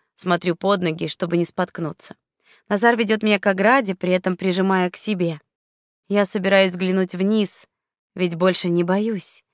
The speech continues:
благодаря ему. Помню, когда мы только начали нашу миссию, "Заделай Бэбика в короткий срок",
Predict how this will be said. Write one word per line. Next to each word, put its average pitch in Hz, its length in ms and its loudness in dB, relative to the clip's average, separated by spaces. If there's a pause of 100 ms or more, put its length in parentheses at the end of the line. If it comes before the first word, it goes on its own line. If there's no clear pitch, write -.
(320)
благодаря 160 560 -4
ему. 170 320 -4 (1200)
Помню, 247 300 4
когда 196 260 0
мы 208 140 0
только 208 260 0
начали 214 460 0
нашу 170 320 -2
миссию, 180 520 -2 (380)
"Заделай 185 480 4
Бэбика 180 420 0
в - 60 -4
короткий 190 460 2
срок", 202 380 0